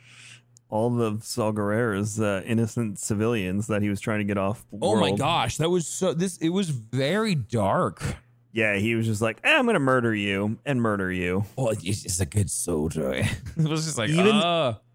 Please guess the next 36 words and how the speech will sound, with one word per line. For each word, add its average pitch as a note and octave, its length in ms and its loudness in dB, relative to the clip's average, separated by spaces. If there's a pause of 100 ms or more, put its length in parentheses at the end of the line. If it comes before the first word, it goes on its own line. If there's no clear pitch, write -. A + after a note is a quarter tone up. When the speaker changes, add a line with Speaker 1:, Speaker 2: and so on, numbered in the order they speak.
(280)
Speaker 1:
even E3+ 320 2
the E3+ 200 4
other D#3 260 4
Death C3 320 0
Troopers A2+ 600 0
or A2 140 0
Death A#2 240 2
Troopers A2+ 340 -4
to G#2+ 120 -2
be, G2+ 320 0
'cause A2 160 0
they're G2+ 120 0
not F#2+ 160 -2
quite F#2 240 -2
there F2 200 0
yet, F2 260 -2
were F2+ 140 -2
like, E2+ 200 -2
"Uh, G#2+ 460 2
I G2 140 0
don't D#3 120 2
think A3+ 120 0
we're G3 80 2
supposed D#3+ 260 2
to C#3 60 -6
be A#2 100 2
doing A2+ 340 0
this." G#2 380 -4
<laughs> C#3 100 -8 (640)
Speaker 2:
Um, G#2+ 420 0
I, C3 300 -2
I, B2+ 140 0
what B2+ 260 -2
I D3 40 0
really C3+ 240 0
like G#2+ 440 0